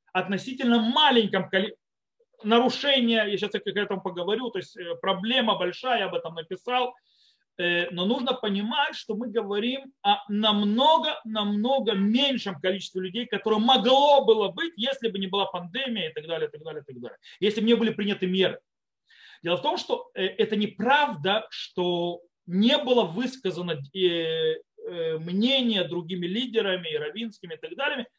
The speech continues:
по поводу этих похорон, что нельзя в них участвовать из-за пандемии. Э, и действительно есть письмо одного главы Ишивы, другого главы Ишивы, что нельзя идти на эти похорона, на похороны, это опасно и так далее, нес-, несмотря на всю тяжесть и так далее, и так далее.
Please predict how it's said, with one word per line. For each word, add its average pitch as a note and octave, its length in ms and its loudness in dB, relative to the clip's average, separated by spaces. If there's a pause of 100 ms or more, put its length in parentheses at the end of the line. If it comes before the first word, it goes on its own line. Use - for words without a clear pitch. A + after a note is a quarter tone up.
(280)
по F#3 120 0
поводу A3+ 260 4
этих G3 120 -4
похорон, F#3 420 0
что - 160 -6
нельзя G3 320 2
в A3 40 0
них G#3 160 -4
участвовать D3+ 600 -8 (180)
из-за G3+ 280 -2
пандемии. A3 600 -2 (1080)
Э, F3+ 60 -2
и F3+ 240 -2
действительно C4+ 340 0
есть - 200 -2
письмо A3+ 460 2
одного F#3+ 340 4
главы G#3+ 280 4
Ишивы, F3+ 280 -4
другого A3+ 440 6
главы A3+ 320 4
Ишивы, F#3+ 220 -2
что D3+ 100 -12
нельзя F#3 300 2
идти G#3 140 -2
на F#3 60 -4
эти F#3+ 140 -4
похорона, G3 720 -2
на F3+ 120 -4
похороны, G3 440 -4
это D#3 200 -4
опасно A3+ 500 2
и D#3+ 60 -6
так D#3 160 -10
далее, G3+ 240 0
нес-, D3+ 180 -14 (360)
несмотря F3 420 -4
на E3+ 120 -6
всю D3 220 -14
тяжесть B3 460 0
и - 40 -20
так E3 160 -10
далее, F#3+ 240 0
и E3+ 40 -6
так E3+ 120 -12
далее. D4 280 -2